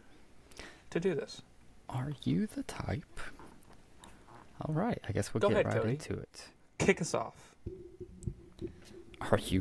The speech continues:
Speaker 2: ready?
Speaker 1: Born ready, Cody.
Speaker 2: Semper P? Okay.
Speaker 1: Semper P. <laughs>
Speaker 2: <laughs> All right. Are you the type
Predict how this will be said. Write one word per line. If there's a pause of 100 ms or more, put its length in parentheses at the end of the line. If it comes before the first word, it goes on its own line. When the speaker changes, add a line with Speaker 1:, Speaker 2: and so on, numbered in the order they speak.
Speaker 2:
ready? (1300)
Speaker 1:
Born (240)
ready,
Cody. (1200)
Speaker 2:
Semper
P? (640)
Okay.
Speaker 1:
Semper
P. (300)
<laughs> (460)
Speaker 2:
<laughs> (2000)
All (960)
right. (760)
Are
you
the
type